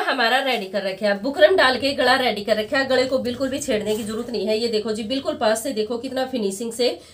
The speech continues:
हमारा गोल गला ready कर रखा है। और गले के नीचे आएगी जी हमारी ये टाई पट्टी, गले के नीचे टाई पट्टी दे रखी है। टाई पट्टी के ये हमारे बिल्कुल कढ़ाई का काम कर रखा है, कंट्रास्ट में pitch,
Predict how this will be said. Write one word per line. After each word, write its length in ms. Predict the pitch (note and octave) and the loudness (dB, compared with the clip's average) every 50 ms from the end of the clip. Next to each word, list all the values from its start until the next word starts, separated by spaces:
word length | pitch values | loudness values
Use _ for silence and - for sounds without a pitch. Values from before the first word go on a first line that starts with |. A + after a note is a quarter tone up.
| - - | -8 -4
हमारा 300 | G#3+ A3 G#3+ G#3+ G#3+ A3 | 0 2 4 4 4 2
गोल 220 | G#3+ G#3+ A3+ A#3+ A3+ | 2 0 -2 -2 0
गला 280 | A#3 A#3 A3 G#3+ A#3 A#3 | 0 2 2 2 0 0
ready 260 | G#3+ G#3 F#3+ F3 D#3+ | 0 -2 -2 -2 -4
कर 140 | - F3 D#3 | -4 -4 -4
रखा 260 | C#3+ C#3+ - F3+ D#3 | -6 -8 -8 -10 -10
है। 180 | D3+ C#3+ C3+ - - - _ _ - - - - - - - | -8 -8 -10 -12 -12 -18 _ _ -18 -16 -14 -14 -16 -10 -6
और 160 | - A3 A#3 | -6 -4 0
गले 220 | G#3 B3+ C4+ C#4 | 2 4 4 4
के 180 | C#4 - D4+ C4 | 4 4 2 0
नीचे 260 | - C4+ C4 D#4 D4+ | 0 -4 0 2 4
आएगी 280 | B3+ A3+ G#3+ F3+ G3 G3+ | 4 4 4 2 0 -2
जी 160 | G#3+ A#3 C#4 | -2 0 2
हमारी 260 | - A3 G#3 F#3 F#3+ | 2 2 2 0 -2
ये 140 | G3+ A3 A#3 | -2 -2 -4
टाई 240 | - G3+ E3+ D3+ C#3+ | -2 -2 -2 -4 -4
पट्टी, 320 | C#3+ D#3 D#3 - D3 D3 - - - - - - - - - - - - - | -6 -10 -12 -14 -16 -18 -18 -18 -20 -20 -20 -20 -20 -20 -20 -18 -18 -16 -6
गले 200 | G3+ A3 A#3 A#3 | -2 2 2 2
के 120 | A#3+ C#4+ C4 | 2 2 0
नीचे 260 | C4+ C4 - C#4+ C4 | -2 -2 -2 -4 -2
टाई 220 | - A#3 G#3 F#3+ G3 | 0 0 0 0 -2
पट्टी 240 | - G#3+ - A#3+ A3+ | -4 -8 -8 -6 -4
दे 100 | A#3 A#3 | -2 -2
रखी 280 | A#3 A#3+ - C#4 C#4 C#4+ | -2 -2 -2 -4 -4 -2
है। 180 | D4+ D4+ E4 F4 - - - - _ _ | 0 0 -2 -2 -4 -10 -18 -20 _ _
टाई 200 | - A#3 A#3 B3 B3 | 0 0 0 0 0
पट्टी 260 | B3 C4 - - A#3+ | -4 -6 -6 -6 -4
के 200 | A3+ B3 B3 F4+ G4 - - _ _ _ _ _ _ _ _ _ _ _ _ _ _ | -2 0 0 0 -2 -8 -14 _ _ _ _ _ _ _ _ _ _ _ _ _ _
ये 200 | A3+ A3+ B3+ C#4+ - | -6 -2 -2 -2 0
हमारे 380 | C#4+ A3+ G#3 G3 F#3 F#3 A#3 A#3 | -2 -4 -4 -4 -4 -4 -6 -6
बिल्कुल 360 | A3+ B3+ B3+ B3+ C4+ C4+ B3+ | -6 -8 -8 -6 -6 -8 -6
कढ़ाई 300 | - C4 B3 B3+ G#3 F#3 | -4 -2 -2 0 -2 0
का 120 | G3 G3 F#3+ | -2 -4 -4
काम 200 | G3+ G3 G3+ G#3 | -4 -4 -4 -4
कर 120 | G#3 G3 | -4 -4
रखा 200 | F#3 F3 - A3+ | -4 -6 -6 -6
है, 60 | A#3 | -4
कंट्रास्ट 680 | A#3 A#3+ A3+ G#3 G#3+ G3 F#3+ G#3 G#3 - - _ _ A#3 | -4 -4 -4 -4 -4 -2 -2 -2 -4 -6 -12 _ _ -8
में 200 | A#3 A3+ A#3 A#3+ | -6 -6 -6 -4
pitch, 280 | - A#3+ A3+ - - | -6 -8 -8 -8 -10